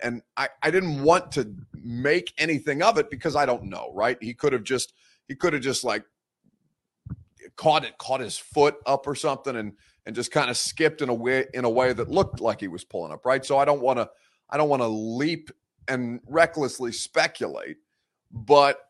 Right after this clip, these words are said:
that's the only thing that I saw today that would indicate to me that something happened with Julio that would require him to come out of the game, right? 'Cause he was, he was moving,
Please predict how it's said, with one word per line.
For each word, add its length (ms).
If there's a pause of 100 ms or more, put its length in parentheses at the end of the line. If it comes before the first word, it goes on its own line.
(520)
that's 360
the 180
only 460
thing 340
that 120
I 120
saw 380
today 580 (400)
that 120
would 220
indicate 640
to 100
me 380 (240)
that 320 (300)
something 500
happened 480
with 140
Julio 520 (300)
that 220
would 200
require 920
him 180
to 80
come 160
out 160
of 60
the 60
game, 140
right? 160
'Cause 140
he 80
was, 220
he 80
was 180
moving, 460